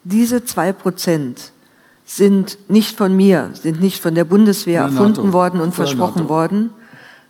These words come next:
Speaker 1: ähm, sondern das waren Außenminister der Bundesrepublik Deutschland, die das der nato zugesagt haben. Und diese zwei Prozent sind deshalb auch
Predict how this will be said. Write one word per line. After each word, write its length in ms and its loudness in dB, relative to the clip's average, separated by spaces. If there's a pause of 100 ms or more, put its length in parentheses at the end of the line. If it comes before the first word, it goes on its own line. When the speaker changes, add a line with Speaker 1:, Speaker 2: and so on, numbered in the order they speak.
(140)
Speaker 1:
ähm, 280 2
sondern 460 2
das 240 -2
waren 460 0 (440)
Außenminister 720 2
der 80 2
Bundesrepublik 720 -4
Deutschland, 720 -4 (400)
die 100 0
das 340 0
der 140 0
nato 540 -2
zugesagt 640 -6
haben. 260 -12 (500)
Und 120 -2
diese 200 0
zwei 280 -2
Prozent 600 -2
sind 220 0
deshalb 460 -2
auch 480 -4